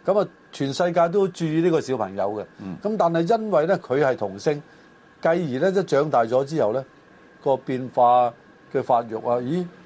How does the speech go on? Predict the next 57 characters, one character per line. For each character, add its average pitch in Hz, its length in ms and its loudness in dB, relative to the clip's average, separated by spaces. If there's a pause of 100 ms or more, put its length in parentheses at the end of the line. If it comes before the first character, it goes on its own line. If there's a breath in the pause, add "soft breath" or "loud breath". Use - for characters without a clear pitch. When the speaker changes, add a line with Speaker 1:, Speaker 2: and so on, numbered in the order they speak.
(120)
Speaker 1:
又 113 120 -4
細 127 140 0
粒 139 100 2
喎， 120 420 0 (280)
Speaker 2:
嗯。 95 160 -10
Speaker 1:
又 123 200 2
即 - 260 -2
係 143 300 0
似 139 140 -4
乎 107 240 -8
又 113 180 2
係， 113 300 0 (560)
呃， 117 360 2
亞 135 220 2
裔 131 80 -4
喎。 120 420 0
咁 147 100 -6
喺 156 440 2 (380)
美 127 240 0
國 151 220 2
呢， 156 180 0 (360)
受 - 220 0
唔 107 160 -10
到 123 140 -2
重 107 220 -6
視 101 180 -16
嘅。 95 240 -12
Speaker 2:
佢 170 340 -4
似 185 140 -4
乎 135 160 -6
停 120 280 -4
留 117 220 0
咗 - 20 -10
喺 160 220 2
佢 151 200 -4
童 110 300 -4
星 170 300 -4
嗰 151 160 -2
個 - 0 -
階 151 260 0
段 - 40 -20
噉 113 360 -8
嘅， 127 100 -2
Speaker 1:
嗯。 101 80 -12 (260 loud breath)
Speaker 2:
因 208 140 0
為 175 100 0
嗰 185 140 -2
套 139 180 -6
戲 139 120 0
呢， 156 120 -2 (340 loud breath)
太 131 280 0
成 95 260 -8
功 135 220 -6
啦， 104 120 -4 (180)
Speaker 1:
嗯。 117 200 -10
Speaker 2:
即 165 100 -4
係 131 120 -4